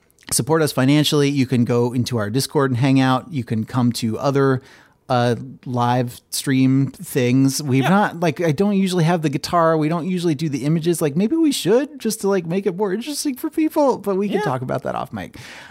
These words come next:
Speaker 1: Um, other rewards as well, including, uh, getting bonus episodes like our Stand By Me series and our upcoming, uh, Return to Homer time for Emily Wilson's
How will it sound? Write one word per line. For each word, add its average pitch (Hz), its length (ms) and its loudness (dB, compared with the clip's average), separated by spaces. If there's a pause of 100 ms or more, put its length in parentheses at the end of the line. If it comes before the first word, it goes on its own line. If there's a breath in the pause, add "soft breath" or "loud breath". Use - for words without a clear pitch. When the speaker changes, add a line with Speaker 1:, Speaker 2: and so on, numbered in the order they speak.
(140)
Speaker 1:
Um, 117 540 0 (160)
other 185 320 2
rewards 139 480 -2
as 117 240 -8
well, 117 260 -4
including, 110 680 -6
uh, 107 240 -10
getting 110 280 -8
bonus 117 320 -6
episodes 107 680 -10
like 110 320 -12
our 101 240 -12
Stand 185 320 0
By 151 140 2
Me 143 160 2
series 127 560 0
and 113 320 -4
our 110 260 -10
upcoming, 113 680 -4 (600 soft breath)
uh, 113 180 0
Return 170 320 0
to 143 80 0
Homer 120 260 2
time 110 440 -4
for 107 420 -8
Emily 117 220 -2
Wilson's 107 640 -8